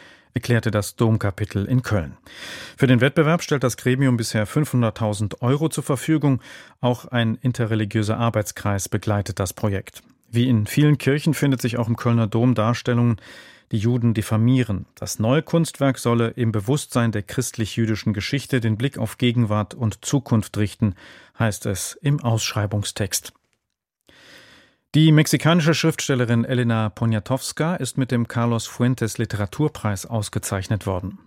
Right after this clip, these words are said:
Die einundneunzigjährige sei die größte zeitgenössische Autorin Mexikos, schrieb Kulturministerin Frausto auf der Online-Plattform X,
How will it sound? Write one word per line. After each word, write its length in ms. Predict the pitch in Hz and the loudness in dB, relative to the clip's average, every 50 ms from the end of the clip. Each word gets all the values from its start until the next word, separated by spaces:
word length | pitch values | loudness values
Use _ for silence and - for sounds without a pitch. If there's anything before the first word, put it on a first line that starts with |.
| _ _ _ - - | _ _ _ -4 -4
Die 240 | 104 98 101 104 | -2 -2 -4 -4
einundneunzigjährige 920 | - 123 120 127 131 127 131 135 135 - 131 120 - 139 127 131 127 135 120 | 0 2 4 6 6 6 6 4 4 2 0 -2 0 0 0 0 0 0 0
sei 180 | 117 113 110 | 0 0 0
die 120 | 107 110 101 | 0 -2 -2
größte 440 | - 104 117 131 135 - - 131 110 | 0 0 2 2 0 0 -2 -4 -4
zeitgenössische 800 | - - 120 117 117 - - 113 110 107 - - 107 - 117 | -2 0 0 -2 -2 -2 -2 -2 -2 -2 -2 -4 -6 -6 -6
Autorin 420 | 113 110 - - 113 107 113 110 107 | -6 -6 -6 -4 -2 0 0 2 2
Mexikos, 580 | 107 113 - - 117 107 - - 120 120 113 | 0 0 -2 -4 -4 -4 -2 0 0 0 0
schrieb 360 | - - - 120 113 107 - | -2 -2 -2 -2 -2 -2 -4
Kulturministerin 800 | - - 107 - - 117 113 113 110 107 - - - 107 104 104 | -6 -8 -6 -4 -2 0 2 2 2 0 -2 -2 -2 0 0 0
Frausto 600 | - - - - 98 110 135 139 - - 160 160 | -2 -4 -4 -2 0 0 0 -2 -2 -2 0 0
auf 220 | 151 135 131 127 - | 2 2 0 0 0
der 140 | - 120 120 | -2 -2 0
Online-Plattform 720 | 123 117 113 110 107 - 113 104 - - - 107 107 - | 0 0 0 0 0 0 -2 -2 -2 -2 -2 -2 -2 0
X, 320 | 143 127 - - - - | 0 -2 -2 -4 -8 -10